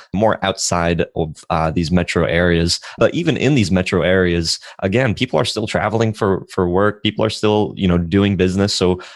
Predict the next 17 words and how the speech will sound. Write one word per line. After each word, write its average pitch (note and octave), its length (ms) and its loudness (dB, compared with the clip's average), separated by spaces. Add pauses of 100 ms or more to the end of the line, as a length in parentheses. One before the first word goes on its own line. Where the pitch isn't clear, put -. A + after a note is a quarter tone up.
(160)
you C3+ 100 0
know, G2+ 220 0
the G#2+ 180 0
areas A2+ 360 2
that F#2+ 180 0
we F#2+ 140 0
might F#2 220 0
see G2 180 0
the F2+ 120 2
greatest F#2 680 0
impact C3+ 560 -2
might F#2 280 0
be, F#2 320 2 (220)
you F#2 100 0
know, F2 120 2
completely F#2+ 580 0
isolated F2 760 2